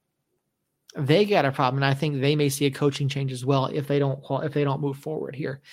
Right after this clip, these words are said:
But it was, it's gonna take a pretty significant effort from Germany, uh, to top Costa Rica here. Um, Spain is in with a win or a draw. Japan,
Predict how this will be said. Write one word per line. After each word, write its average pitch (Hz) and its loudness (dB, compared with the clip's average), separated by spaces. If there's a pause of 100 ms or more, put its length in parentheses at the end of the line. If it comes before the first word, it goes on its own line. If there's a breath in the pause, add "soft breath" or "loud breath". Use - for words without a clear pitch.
(400 loud breath)
But 135 4
it 156 4
was, 151 4
it's 160 -2
gonna 151 -2
take 143 -4
a 131 4
pretty 170 -2
significant 143 0
effort 143 0
from 139 -2
Germany, 131 -4 (420 loud breath)
uh, 80 -6 (380)
to 135 -4
top 131 0
Costa 127 -6
Rica 131 -4
here. 120 -8 (920)
Um, 151 6 (520 loud breath)
Spain 196 4
is 170 -2
in 175 0
with 147 -2
a 156 0
win 151 0
or 147 -2
a 147 -2
draw. 131 -2 (420)
Japan, 156 -2